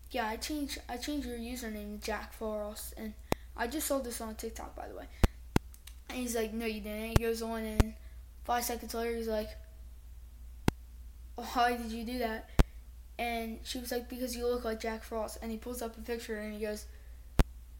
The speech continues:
"I kinda do." But at the same time, he asked her, "Do I look zesty like this?"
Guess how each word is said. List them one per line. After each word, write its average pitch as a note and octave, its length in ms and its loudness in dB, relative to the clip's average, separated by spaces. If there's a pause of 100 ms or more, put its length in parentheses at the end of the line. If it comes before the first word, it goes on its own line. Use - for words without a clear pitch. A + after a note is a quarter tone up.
(500)
"I A3+ 140 2
kinda C4+ 340 2
do." A3+ 360 2 (420)
But A#3 100 2
at A#3 140 -2
the A#3 80 -4
same B3 220 0
time, A#3 240 0
he A3 160 2
asked A3 360 0
her, G#3+ 220 -2 (540)
"Do C4 80 0
I C4+ 100 6
look A4+ 240 4
zesty - 580 0
like D4+ 240 2
this?" D#4 380 0